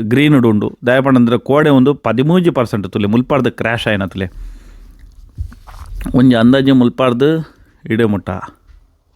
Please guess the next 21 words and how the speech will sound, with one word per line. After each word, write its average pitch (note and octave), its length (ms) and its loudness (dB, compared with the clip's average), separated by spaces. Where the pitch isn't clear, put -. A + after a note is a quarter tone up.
ಪದ್ನಾಜು E3 500 2
ಪರ್ಸೆಂಟ್ C3+ 460 0
ಕೋಡೆ B2 500 0
ಒಂದು A#2 300 2
ಕ್ರ್ಯಾಶ್ G#2 340 -6
ಆತಂಡು. G2+ 280 -2
ಬಲ್ಪುಗು C3+ 460 0
ಒರೋನಿ D#3 360 2
ಇರುವ C#3 320 2
ಪರ್ಸೆಂಟ್ B2 440 -4
ಮುಟ್ಟ A2 220 -6
ಕ್ರ್ಯಾಶ್ G#2+ 380 -6
ಆದಿತ್ತಂದ್ರೆ G#2+ 520 -2
ಐದಕ್ಕ A2+ 260 0
ಪದ್ನಾಜು A#2+ 520 0
ಪರ್ಸೆಂಟ್ G#2 400 -4
ಮುಟ್ಟ F#2+ 240 -4
ಒಂದು A2+ 260 2
ಕ್ರ್ಯಾಶ್, - 460 -6
ಪದ್ನಾಜು A2+ 380 0
ಪರ್ಸೆಂಟ್. F#2 420 -8